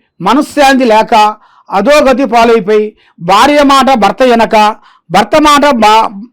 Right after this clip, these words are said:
భార్య వెనక వాళ్ళిద్దరికీ చిన్న చిన్న గొడవలు వచ్చేసి ఆ గొడవలతోని మధ్య వాళ్ళ మాటలు ఇనుకొని అలాగా ఎంతోమంది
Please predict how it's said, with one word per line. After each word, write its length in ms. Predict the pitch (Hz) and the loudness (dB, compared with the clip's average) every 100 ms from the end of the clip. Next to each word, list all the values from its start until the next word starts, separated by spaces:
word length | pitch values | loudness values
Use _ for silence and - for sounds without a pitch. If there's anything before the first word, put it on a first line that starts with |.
| 185 | -4
భార్య 320 | 180 247 269 | 0 2 2
వెనక 260 | 233 226 220 202 196 _ _ - | 0 0 0 0 -4 _ _ -6
వాళ్ళిద్దరికీ 920 | 214 240 220 208 285 233 285 185 170 _ _ - | 0 2 0 0 -2 0 -2 -2 -8 _ _ -8
చిన్న 140 | 233 285 | -2 -2
చిన్న 260 | 277 285 269 | 0 0 0
గొడవలు 420 | 196 220 269 262 | 0 0 2 2
వచ్చేసి 560 | 202 220 208 208 208 202 _ - | 0 0 0 -4 -8 -12 _ -6
ఆ 100 | 214 240 214 | -2 0 0
గొడవలతోని 880 | 240 285 285 262 262 262 254 196 240 _ _ 165 | 0 2 0 0 0 2 0 -4 -12 _ _ -8
మధ్య 380 | 202 220 233 | -4 -2 -2
వాళ్ళ 260 | 302 294 285 | 0 2 2
మాటలు 420 | 233 202 254 247 | 0 0 -2 -2
ఇనుకొని 640 | 226 208 220 214 208 196 226 _ _ _ _ _ - | -4 -4 0 -2 -2 -6 -10 _ _ _ _ _ -4
అలాగా 540 | 262 285 285 285 208 220 _ - | 0 2 2 2 2 -2 _ -6
ఎంతోమంది 920 | 202 254 311 302 269 254 269 233 247 | -4 0 2 2 2 0 0 -4 -6